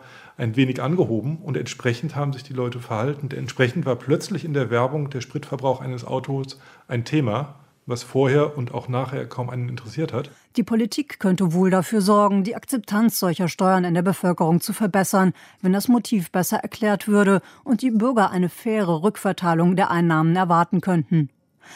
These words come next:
Speaker 2: Auch eine Bepreisung des C O zwei Ausstoßes in allen Lebensbereichen sei nötig. Die Ökosteuer sei spätestens ab zweitausenddrei zu klein konzipiert worden.
Speaker 1: Dadurch, dass es keine Anpassung an die Inflation gab, sind ja real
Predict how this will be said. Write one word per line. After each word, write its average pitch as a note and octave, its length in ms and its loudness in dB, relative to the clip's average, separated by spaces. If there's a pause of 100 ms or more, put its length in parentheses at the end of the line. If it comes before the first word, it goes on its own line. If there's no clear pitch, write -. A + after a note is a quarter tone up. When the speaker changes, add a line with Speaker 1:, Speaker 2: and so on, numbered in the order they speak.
(180)
Speaker 2:
Auch D#3+ 220 0
eine G3 180 0
Bepreisung G#3+ 640 0
des E3+ 160 0
C - 160 -2
O G3 80 2
zwei G#3 320 0
Ausstoßes G#3 600 0
in A3 160 2
allen G#3+ 340 2
Lebensbereichen F3 760 2
sei F#3 180 4
nötig. F3 520 2 (420)
Die F3+ 140 0
Ökosteuer G3 600 2
sei F#3 160 2
spätestens G3+ 580 0
ab - 160 -8
zweitausenddrei G3 880 0 (180)
zu - 200 -6
klein G3+ 440 -2
konzipiert E3+ 680 -2
worden. D#3 400 0 (120)
Speaker 1:
Dadurch, C#3 300 0
dass C#3+ 220 -2
es - 160 -10
keine F3+ 380 0
Anpassung C#3 580 -4
an C3 160 -6
die C3+ 60 -4
Inflation B2 500 -6
gab, C3 500 0
sind C#3+ 180 -2
ja C#3+ 100 4
real C3 600 2